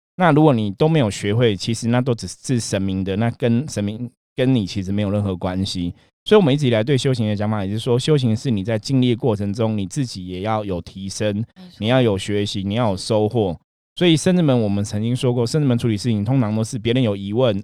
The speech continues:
Speaker 1: 我们来负责回答跟解惑。
Speaker 2: 对。
Speaker 1: 那如果我们真的没有办法了，我们才请神明来帮忙。
Speaker 2: 嗯。
Speaker 1: 对，那当然有时候特别的日子，特别适合神明会来提点嘛。
Speaker 2: 嗯。
Speaker 1: 就像我们昨天是，呃，
Speaker 2: 济公师傅。
Speaker 1: 对，我们正月十六号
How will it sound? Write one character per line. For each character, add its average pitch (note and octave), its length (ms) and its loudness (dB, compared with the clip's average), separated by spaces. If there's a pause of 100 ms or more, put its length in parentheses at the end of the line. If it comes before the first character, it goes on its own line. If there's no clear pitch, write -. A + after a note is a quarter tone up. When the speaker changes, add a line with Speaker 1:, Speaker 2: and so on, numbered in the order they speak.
Speaker 1:
我 G2+ 80 -6
们 G2 140 -2
来 G2 100 -4
负 B2+ 200 -4
责 F#2+ 160 -2
回 G2 260 -6
答 F#2+ 220 -4
跟 A2+ 200 -2
解 F2+ 300 -6
惑。 F2+ 340 -4 (200)
Speaker 2:
对。 F#3 100 -20 (120)
Speaker 1:
那 C#3+ 140 2
如 C3 120 4
果 C#3 80 4
我 A#2 40 4
们 G#2 80 0
真 C3+ 120 -2
的 B2 100 4
没 A#2 160 2
有 C#3 80 4
办 C#3+ 240 2
法 A2 60 0
了， F#2+ 60 -2
我 F2+ 40 -6
们 F2+ 100 -4
才 G#2+ 140 -4
请 F2+ 260 -6
神 G2+ 160 -8
明 G#2 120 -4
来 G2 120 -4
帮 G#2 260 -4
忙。 E2 240 -6 (120)
Speaker 2:
嗯。 - 60 -20 (260)
Speaker 1:
对， C3 100 0
那 C#3+ 100 4
当 F#3+ 120 4
然 E3 160 4
有 G#2+ 80 0
时 A2 120 -2
候 C#3+ 60 2
特 F3 200 0
别 A2+ 240 2
的 D3 80 0
日 C#3 80 0
子， G#2+ 240 -4
特 C#3 140 -2
别 A2 160 0
适 A#2 160 -4
合 A2 40 0
神 G#2 160 -4
明 G#2 160 -2
会 A#2 80 -2
来 G2 180 -2
提 G#2 340 -10
点 F#2 200 -4
嘛。 D#2+ 240 -10
Speaker 2:
嗯。 - 300 -18
Speaker 1:
就 C3+ 100 -4
像 D3 160 4
我 G#2+ 80 2
们 G2 100 0
昨 G#2+ 220 -4
天 A#2 320 0
是， G#2 520 -4 (160)
呃， A2 140 -2
Speaker 2:
济 A2 100 -10
公 G2+ 200 -18
师 - 100 -20
傅。 - 40 -12
Speaker 1:
对， G#2 300 0
我 G#2 80 -8
们 G#2 240 0
正 C3+ 240 0
月 B2 360 4
十 G#2+ 180 -6
六 A2 200 -2
号 G2+ 300 -4